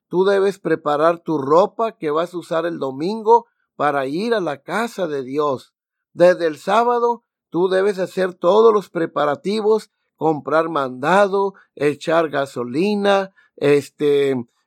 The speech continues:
eh, tener todo preparado, la comida para el domingo, ¿sí? Porque el domingo es el día del Señor, estimado oyente.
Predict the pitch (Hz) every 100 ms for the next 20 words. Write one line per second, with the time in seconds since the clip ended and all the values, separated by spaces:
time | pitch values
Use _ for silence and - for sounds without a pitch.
0 | _ 151 151 139 165 156 175 196 185 180
1 | 196 196 175 - 170 143 151 160 180 190
2 | 175 170 151 175 190 185 160 151 143 143
3 | 165 220 220 208 214 - _ _ _ 170
4 | 190 214 202 _ _ - 175 175 185 175
5 | 175 190 185 175 160 156 143 156 247 254
6 | 226 226 220 - 202 220 214 170 143 123
7 | 139 247 254 233 214 202 _ _ - 175
8 | 196 175 160 180 151 175 247 220 117 110
9 | _ 147 - 143 147 151 139 156 143 131
10 | 120